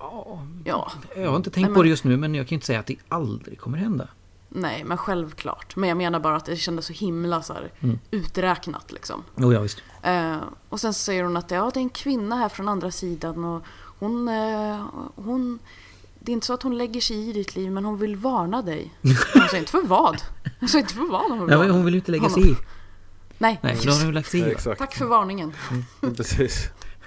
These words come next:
Speaker 3: Får vara på sin
Speaker 2: Eh,
Speaker 3: vakt resten av livet.
Speaker 2: ja, precis.
Speaker 3: Mm.
Speaker 2: Och sen så är det en man också från andra sidan då som kommer, så att hon, hon safear ju upp här, för att jag menar, eh, jag till exempel har varit väldigt förskonad i mitt, jag, jag har inte känt så många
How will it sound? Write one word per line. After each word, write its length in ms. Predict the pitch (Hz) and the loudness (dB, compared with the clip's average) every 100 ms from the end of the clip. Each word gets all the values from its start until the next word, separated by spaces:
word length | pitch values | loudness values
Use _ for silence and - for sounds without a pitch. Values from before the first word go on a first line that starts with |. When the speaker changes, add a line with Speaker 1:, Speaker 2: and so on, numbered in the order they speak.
| - - - - | -20 -20 -14 -6
Speaker 3:
Får 180 | 110 | -2
vara 100 | 110 | 0
på 120 | 104 107 | -2 -4
sin 140 | 107 | -2
Speaker 2:
Eh, 140 | 110 | -2
Speaker 3:
vakt 160 | 165 - | -2 -4
resten 360 | 92 82 98 82 | -6 -6 -10 -12
av 60 | |
livet. 160 | 78 - - - - _ - - | -12 -16 -20 -20 -20 _ -16 -6
Speaker 2:
ja, 120 | 208 | -6
precis. 480 | 233 120 127 - - | -2 -2 -4 -8 -14
Speaker 3:
Mm. 160 | 95 - - | -16 -20 -12
Speaker 2:
Och 120 | - | -6
sen 120 | 208 | -4
så 120 | 196 | -2
är 40 | 185 | -2
det 60 | |
en 180 | 170 165 | -2 -4
man 420 | 156 156 214 262 254 | -2 0 0 0 -4
också 280 | 240 - | -6 -10
från 160 | 240 254 | -6 -4
andra 200 | 226 226 | -4 -6
sidan 340 | - 233 214 | -8 -6 -6
då 60 | 226 | -8
som 120 | 220 | -8
kommer, 240 | 214 208 196 | -8 -8 -8
så 100 | 196 | -10
att 60 | |
hon, 100 | - - - - | -12 -16 -20 -6
hon 140 | 220 | -2
safear 420 | - 220 220 - 247 | 0 0 -2 -2 -2
ju 60 | |
upp 240 | 285 - - | -2 0 0
här, 220 | 180 160 | 2 0
för 140 | 190 | -6
att 60 | 175 | -4
jag 100 | 180 | -2
menar, 360 | 180 175 170 175 - - - - | -2 -2 -4 -8 -16 -20 -20 -12
eh, 280 | - 160 147 - - - - - - | -6 -6 -6 -8 -12 -14 -16 -16 -6
jag 260 | 233 277 | 0 0
till 100 | 226 | 0
exempel 260 | 185 165 160 | -4 -4 -6
har 60 | 165 | -6
varit 100 | 165 | -6
väldigt 300 | 160 151 - | -6 -10 -14
förskonad 580 | - 170 - 285 220 165 | -10 -6 -2 0 0 -4
i 20 | |
mitt, 140 | 156 | -6
jag, 220 | - 180 - | -4 -4 -2
jag 100 | 190 | -2
har 120 | 226 | -2
inte 160 | 240 175 | -2 -6
känt 220 | 160 151 | -6 -6
så 80 | - | -8
många 360 | - - 80 | -10 -8 -10